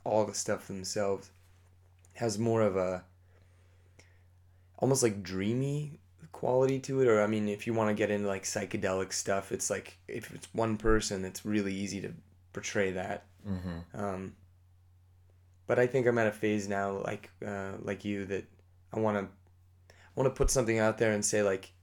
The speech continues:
Speaker 1: "Take your time with it." Um,
Speaker 2: Yeah.
Speaker 1: now everything you can, you know, you can record at home so easily.
Speaker 2: Mm-hmm.
Speaker 1: I think that's something we might embrace a little more, is, like, "Here's my demo. Uh, just start layering stuff on it. Don't worry about, like, final recording.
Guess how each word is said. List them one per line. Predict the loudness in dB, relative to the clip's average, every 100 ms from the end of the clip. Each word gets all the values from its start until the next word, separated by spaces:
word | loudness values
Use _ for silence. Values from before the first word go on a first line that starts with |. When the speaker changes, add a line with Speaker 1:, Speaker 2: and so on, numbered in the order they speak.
| _
Speaker 1:
"Take | -2 0
your | 0
time | 2 2 2
with | 0 2
it." | 0 -2 -18 -20 -20 _ -10
Um, | -4 -2
Speaker 2:
Yeah. | -2 -8 -18 -20 -20 -20 -18 -20 -20 -14 2
Speaker 1:
now | 6 6
everything | 6 4 0 0 0
you | -2
can, | -4 -8 -8 -12 -16 -12
you | -8 -4
know, |
you | -4 -4
can | -4
record | -6 0 0
at | 2
home | 0 0 2
so | 0 0
easily. | 0 0 -2 -4 -2
Speaker 2:
Mm-hmm. | -2 -2 -2 -4 -10 -18 -8
Speaker 1:
I | -6
think | -2 0
that's | 2 2
something | 0 -2 -2
we | -4
might | -4 -4
embrace | -6 -2 -2 -2 -4
a | -4
little | -2 -2
more, | -2 -4 -4
is, | -4 -4
like, | -6 0
"Here's | 2 2 0
my | 0 0
demo. | 2 2 2 0 -2 -8 -20 -20 -20 -20 -20 -6
Uh, | 0 0
just | 0 2
start | 4 6
layering | 4 2 2 0
stuff | 0 0 0
on | -2
it. | -2
Don't | -2 2
worry | 4 4
about, | 2 0
like, | -4 -8 -10
final | -6 -2 -2
recording. | -4 -6 0 2 2 0 -4